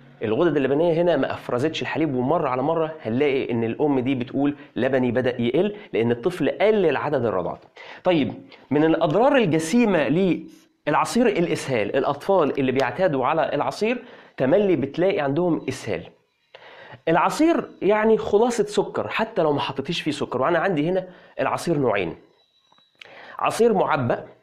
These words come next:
ده إطلاقًا ما تدوهوش لأطفالكم، سواء عام، مر عامين، مر ثلاث أعوام. الأفضل إن إحنا ما نديش عصائر محفوظة للأطفال، لأن دي بتبقى أولًا مش عصائر طبيعية. اقرأ اللي على العبوة كويس جدًا،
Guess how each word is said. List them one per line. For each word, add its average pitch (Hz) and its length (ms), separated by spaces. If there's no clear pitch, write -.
ده 143 200
إطلاقًا 180 520
ما 143 100
تدوهوش 139 380
لأطفالكم، 123 440
سواء 123 360
عام، 131 640
مر 135 240
عامين، 131 580
مر 143 300
ثلاث 147 320
أعوام. 147 260
الأفضل 180 680
إن 151 140
إحنا 170 200
ما 139 100
نديش 131 580
عصائر 127 580
محفوظة 180 720
للأطفال، 156 640
لأن 147 240
دي 170 160
بتبقى - 520
أولًا 156 320
مش 131 300
عصائر 139 300
طبيعية. 156 540
اقرأ 139 380
اللي 127 220
على 135 160
العبوة 135 360
كويس 139 360
جدًا، 156 360